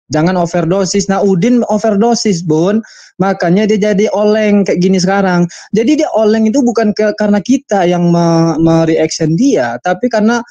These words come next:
penggunaan pelet tupai yang berlebihan. <laughs> Makanya tak terkendali sekarang.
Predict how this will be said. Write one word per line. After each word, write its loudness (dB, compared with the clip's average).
penggunaan 0
pelet -2
tupai -2
yang 2
berlebihan. 0
<laughs> 0
Makanya -2
tak -2
terkendali 0
sekarang. 0